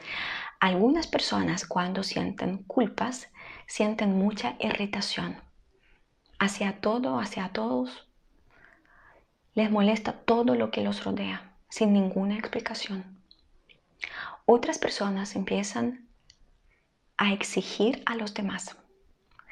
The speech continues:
Critican a otras personas, muestran su desconformidad constantemente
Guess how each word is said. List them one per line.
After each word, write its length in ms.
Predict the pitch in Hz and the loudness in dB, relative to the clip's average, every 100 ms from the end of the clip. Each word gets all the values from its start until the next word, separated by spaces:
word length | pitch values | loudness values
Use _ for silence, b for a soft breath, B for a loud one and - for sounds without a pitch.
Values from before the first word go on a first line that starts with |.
| B B B | B B B
Critican 680 | - 220 196 - 254 262 247 | -2 2 2 4 4 4 0
a 140 | 226 220 | 0 0
otras 280 | 220 - 220 | 0 -4 -6
personas, 920 | - - - 208 208 202 202 - - B B B B | -6 -6 -6 -4 -2 -2 -4 -10 -18 B B B B
muestran 400 | 202 202 202 196 | 2 2 2 -2
su 220 | 196 - | -2 -2
desconformidad 1000 | 190 196 185 190 - 196 175 180 185 - - _ _ | -2 -2 -4 -4 -4 -4 -2 -2 -4 -6 -10 _ _
constantemente 1400 | - 190 - - 185 185 - 180 196 220 220 254 254 | -4 -2 -2 -2 -4 -4 -4 0 0 -2 -4 -4 -4